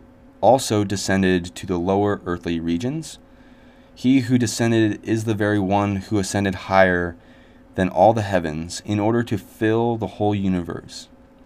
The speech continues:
Christ himself gave the apostles, the prophets, the evangelists, the pastors, and teachers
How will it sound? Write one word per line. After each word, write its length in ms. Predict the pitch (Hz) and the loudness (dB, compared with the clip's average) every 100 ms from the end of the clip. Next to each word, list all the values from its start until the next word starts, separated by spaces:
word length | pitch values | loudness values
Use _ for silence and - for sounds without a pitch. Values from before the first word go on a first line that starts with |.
| - - - - - | -20 -20 -20 -20 -20
Christ 640 | - 147 107 85 - - - - | 0 6 8 6 -6 -16 -18 -8
himself 640 | 92 - 123 107 87 - | -6 -2 4 4 4 -2
gave 240 | 95 110 | -2 -2
the 100 | 135 | 0
apostles, 640 | 147 - 95 92 - 135 - | -6 0 0 0 -6 -10 -8
the 100 | 95 | -10
prophets, 640 | - 90 90 101 - - | -2 -2 0 -6 -6 -6
the 160 | 98 | -4
evangelists, 680 | 90 95 95 98 104 123 - | -2 -2 -2 -2 -4 -4 -8
the 80 | - | -12
pastors, 800 | - 92 95 - 113 120 113 - | -6 -4 -4 -6 -4 -4 -6 -10
and 140 | 85 | -10
teachers 640 | - 123 - - 95 104 | -6 -8 -8 -8 -8 -10